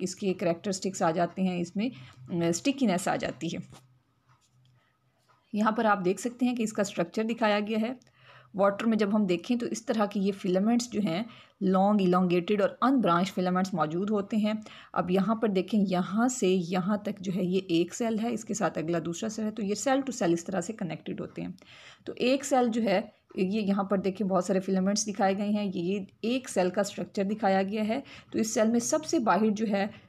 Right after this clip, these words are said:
सेल वॉल होती है, और इसमें हमने कहा कि एक इसकी आउटर लेयर है, एक इनर लेयर है,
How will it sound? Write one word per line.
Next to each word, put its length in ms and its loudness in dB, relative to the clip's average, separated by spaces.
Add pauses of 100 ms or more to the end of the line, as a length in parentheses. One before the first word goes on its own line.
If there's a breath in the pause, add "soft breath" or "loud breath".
सेल 300 2
वॉल 280 4
होती 320 0
है, 200 2
और 140 2
इसमें 340 -2
हमने 220 2
कहा 200 2
कि 140 -2
एक 140 -4
इसकी 200 -4
आउटर 300 0
लेयर 240 4
है, 180 2
एक 120 -4
इनर 240 -4
लेयर 240 -2
है, 160 -4